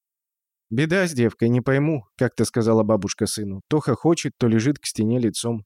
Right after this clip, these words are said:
слова не вытянешь». «Переходный возраст», — сладко улыбался дядя Боря. А однажды сигареты кончились. Плата в виде секса дядю Борю устраивать перестала.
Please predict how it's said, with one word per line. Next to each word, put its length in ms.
слова 320
не 120
вытянешь». 520
«Переходный 480
возраст», — 500
сладко 400
улыбался 540
дядя 240
Боря. 320
А 120
однажды 380
сигареты 480
кончились. 640
Плата 420
в 60
виде 300
секса 460
дядю 300
Борю 500
устраивать 540
перестала. 600